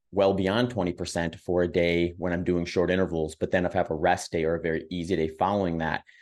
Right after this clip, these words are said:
flexing down well below twenty percent. But then over the course of those two days would be averaging in that roughly fifteen to twenty percent range during that phase of training. So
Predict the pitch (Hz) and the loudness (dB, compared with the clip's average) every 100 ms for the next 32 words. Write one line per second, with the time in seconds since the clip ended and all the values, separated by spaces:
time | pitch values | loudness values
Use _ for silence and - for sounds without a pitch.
0 | - _ 104 92 90 87 87 87 87 85 | -20 _ 0 0 0 0 2 2 0 -2
1 | _ _ 85 101 98 92 90 92 85 76 | _ _ 2 6 6 6 4 4 2 0
2 | 87 80 80 80 82 80 82 - 95 95 | -6 -6 -6 -4 -2 -2 -4 -10 -4 -2
3 | 87 87 85 - 110 104 95 92 92 - | 2 2 2 2 2 2 0 -2 -4 -4
4 | 107 101 - 92 90 82 - - 85 85 | 0 0 0 0 0 0 -4 -6 -2 0
5 | 80 80 - 82 - - 87 85 87 82 | 2 0 0 -4 -4 -2 0 0 0 -2
6 | 78 80 80 76 - - _ _ _ 98 | -4 -2 -2 -4 -8 -20 _ _ _ 0
7 | 82 - 87 92 - 92 82 - 90 82 | 0 0 -2 -2 -2 0 -2 -2 -4 -4
8 | 85 - 78 73 82 82 82 78 - - | -6 -4 -6 -4 -2 -2 -2 -6 -12 -20
9 | - - - 92 95 90 85 - 85 85 | -20 -18 -6 0 2 4 0 -2 0 0
10 | 82 - _ _ - - 95 87 80 78 | 0 -6 _ _ -14 0 4 4 2 -4
11 | - 80 71 78 95 87 82 | -4 -4 -4 -2 2 2 2